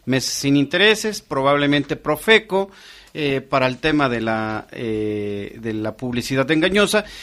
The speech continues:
y seguramente este instituto habrá de participar en la medida de que se presenten casos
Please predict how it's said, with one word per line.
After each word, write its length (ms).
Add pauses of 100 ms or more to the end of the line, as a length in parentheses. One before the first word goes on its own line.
(160)
y 60
seguramente 640
este 160
instituto 680
habrá 240
de 120
participar 640
en 120
la 80
medida 400
de 140
que 100
se 140
presenten 500
casos 520